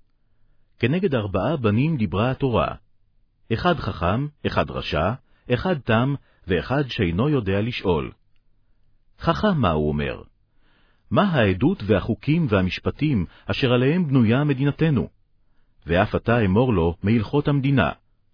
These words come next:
פתוחה לעלייה יהודית ולקיבוץ גלויות, שוקדת על פיתוח הארץ לכל תושביה, מושתתת על יסודות החירות, הצדק והשלום,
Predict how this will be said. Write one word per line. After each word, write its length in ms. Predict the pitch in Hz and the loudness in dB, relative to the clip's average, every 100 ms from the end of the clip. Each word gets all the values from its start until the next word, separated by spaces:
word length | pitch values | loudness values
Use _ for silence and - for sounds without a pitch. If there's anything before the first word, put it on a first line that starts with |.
| _ _ | _ _
פתוחה 440 | - 151 - 190 190 | 0 2 4 0 2
לעלייה 500 | 143 120 110 117 127 | 2 2 2 2 4
יהודית 680 | 117 107 87 127 143 - | 2 2 2 0 -2 -2
ולקיבוץ 500 | 117 110 104 92 120 | 0 0 0 0 0
גלויות, 640 | 101 95 92 98 120 - - - - - | 0 2 4 4 2 -2 -20 -20 -20 -16
שוקדת 500 | - 147 - 180 185 | -2 0 2 2 2
על 100 | 143 | 2
פיתוח 460 | - 117 139 143 131 | 0 -2 2 2 2
הארץ 440 | 117 113 123 - | 0 0 0 0
לכל 280 | 107 - 120 | -2 2 2
תושביה, 580 | 117 - 78 95 107 110 101 - - - | 0 -2 -2 2 2 0 -4 -16 -20 -2
מושתתת 580 | 135 139 - 175 185 151 | 2 2 0 -2 0 -2
על 80 | 135 | 0
יסודות 460 | 123 - 110 147 | 0 0 0 0
החירות, 640 | - - 101 139 - - - | 0 -4 -2 -2 -2 -10 -12
הצדק 560 | 82 - 131 135 135 - | -10 -2 0 2 0 0
והשלום, 640 | 95 92 - 98 127 92 | 0 0 0 0 2 0